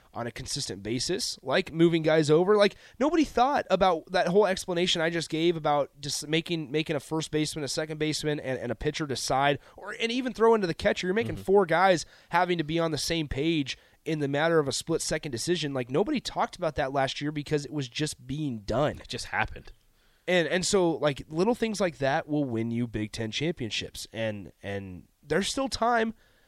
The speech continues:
Speaker 1: but unfortunately now they're staring at a one and two record in the Big Ten Conference. They're staring at a below five hundred record overall, and, and they need to, they need to do something quick before, before, uh, their, their season gets out of hand and, and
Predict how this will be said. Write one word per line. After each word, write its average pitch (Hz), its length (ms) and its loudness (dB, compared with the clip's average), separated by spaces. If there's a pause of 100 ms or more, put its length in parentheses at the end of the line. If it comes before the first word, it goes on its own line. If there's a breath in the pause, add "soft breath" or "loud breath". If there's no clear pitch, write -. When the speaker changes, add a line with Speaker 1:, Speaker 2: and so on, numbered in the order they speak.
(140 soft breath)
Speaker 1:
but 175 100 -2
unfortunately 185 640 2
now 165 180 4
they're 175 140 2
staring 175 380 -2
at 170 120 4
a 156 60 4
one 143 220 2
and 170 120 -4
two 185 140 -4
record 160 320 0
in 156 60 -2
the 151 80 -2
Big 147 200 -2
Ten 160 200 -4
Conference. 101 480 -8
They're 95 100 -6
staring 117 320 -2
at 123 100 0
a 117 60 0
below 113 260 0
five 135 280 -2
hundred 131 200 -4
record 120 320 -2
overall, 120 520 2 (400 soft breath)
and, 110 400 -4
and 113 200 -6
they 117 120 -2
need 135 200 -2
to, 113 240 2
they 113 120 -2
need 165 120 -4
to 117 80 -4
do 117 140 -6
something 101 320 -8
quick - 320 -2
before, 101 480 -6 (400 soft breath)
before, 104 500 -2
uh, 95 380 -2
their, 98 180 -4
their 101 140 -2
season 104 520 -8 (140)
gets 117 200 -6
out 107 100 -2
of 101 80 -8
hand 165 260 -4
and, 120 140 -2
and 107 360 -8